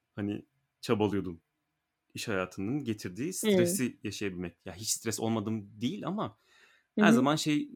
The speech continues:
Speaker 1: kafada dönüyordu yani işte. "Ya zaten ne yapıyoruz aslında? Çok da önemli bir şey yapmıyoruz şu fani hayat için." Hani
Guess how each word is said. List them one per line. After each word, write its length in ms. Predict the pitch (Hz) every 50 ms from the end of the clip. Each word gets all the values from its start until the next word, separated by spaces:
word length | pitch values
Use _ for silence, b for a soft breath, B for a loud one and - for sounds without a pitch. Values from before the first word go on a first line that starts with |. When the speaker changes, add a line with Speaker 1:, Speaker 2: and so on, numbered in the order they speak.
| - -
Speaker 1:
kafada 380 | - 143 127 135 120 135 131 123
dönüyordu 320 | 131 127 123 104 85 90
yani 260 | 92 90 85 80 73 -
işte. 280 | - - - - - _ _ _ _ _ -
"Ya 80 | - -
zaten 540 | 104 117 123 123 147 - 117 110 107 107 113
ne 40 | 131
yapıyoruz 560 | 139 131 - 107 95 82 82 - - - - -
aslında? 480 | 95 90 - - 98 90 80 82 80 _ _ _ _ _ _ _ _
Çok 260 | - - - - - -
da 40 |
önemli 280 | 123 113 107 110 110 110 107
bir 40 | 110
şey 120 | - 123
yapmıyoruz 300 | 117 104 104 98 92 -
şu 120 | - - 101
fani 300 | - 104 101 101 101 98
hayat 320 | 98 101 101 101 101 -
için." 240 | 95 - - 95 87
Hani 340 | 95 104 104 104 98 95